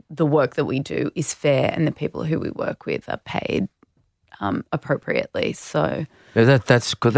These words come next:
Speaker 2: I think that's important.
Speaker 1: Yeah.
Speaker 2: Just, uh, as a business owner, that's quite important to feel that way. So
Speaker 1: Yeah.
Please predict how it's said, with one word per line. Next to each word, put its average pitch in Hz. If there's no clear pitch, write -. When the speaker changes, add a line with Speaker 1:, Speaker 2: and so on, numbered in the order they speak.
Speaker 2:
I 117
think 139
that's 98
important. 85
Speaker 1:
Yeah. 78
Speaker 2:
Just, 78
uh, 98
as 98
a 76
business 92
owner, 98
that's 92
quite 80
important 80
to 85
feel 95
that 98
way. 135
So 110
Speaker 1:
Yeah. 202